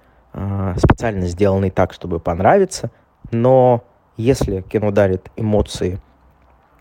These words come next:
настолько крутые, э, что ты не можешь подобное испытать больше нигде, ну, разве что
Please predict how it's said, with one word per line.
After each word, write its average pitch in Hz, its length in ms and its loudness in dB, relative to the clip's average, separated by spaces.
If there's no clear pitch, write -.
настолько 120 400 0
крутые, 98 520 -2
э, 90 280 0
что 101 520 2
ты - 160 0
не 101 80 -4
можешь 107 280 0
подобное 95 360 0
испытать 95 320 -2
больше 95 300 -2
нигде, 90 380 2
ну, 165 120 2
разве 95 240 0
что 95 840 0